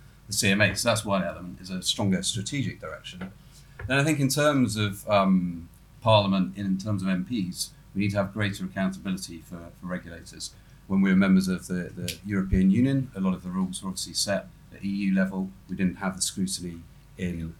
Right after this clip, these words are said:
the U K Parliament. Now we can address that democratic deficit. So one of the recommendations we came up with is to have a powerful joint committee across both houses. So you can draw in the expertise that there is in the House of Lords, people who've been regulators, people who've been in business,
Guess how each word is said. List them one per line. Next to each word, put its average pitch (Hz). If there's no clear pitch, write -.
the 92
U 104
K 85
Parliament. 82
Now 107
we 95
can 95
address 92
that 82
democratic 85
deficit. 107
So 101
one 98
of 95
the 87
recommendations 87
we 139
came 90
up 80
with 90
is 101
to 98
have 92
a -
powerful 95
joint 101
committee 87
across 85
both 95
houses. 87
So 85
you 87
can 85
draw 107
in 92
the 107
expertise 123
that 113
there 104
is 110
in 92
the 87
House 92
of 92
Lords, 131
people 95
who've 92
been 104
regulators, 101
people -
who've -
been 95
in 90
business, 104